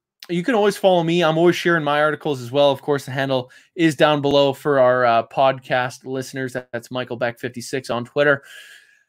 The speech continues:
W-, we're doing some great stuff. W-, we got some exciting stuff. W-, we're always trying to lo-, line up some players, and,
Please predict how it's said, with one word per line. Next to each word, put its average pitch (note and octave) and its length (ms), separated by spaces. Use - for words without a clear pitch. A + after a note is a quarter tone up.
W-, F#3+ 160
we're F3+ 240
doing G3 180
some F3+ 160
great D#3+ 220
stuff. - 540
W-, D#3 240
we E3+ 200
got F3+ 200
some F3 100
exciting D3+ 380
stuff. B2+ 480
W-, E3+ 140
we're D3+ 260
always E3+ 300
trying E3 180
to D3 60
lo-, D3 280
line C3+ 220
up C#3 100
some C#3 160
players, B2+ 440
and, A#2+ 320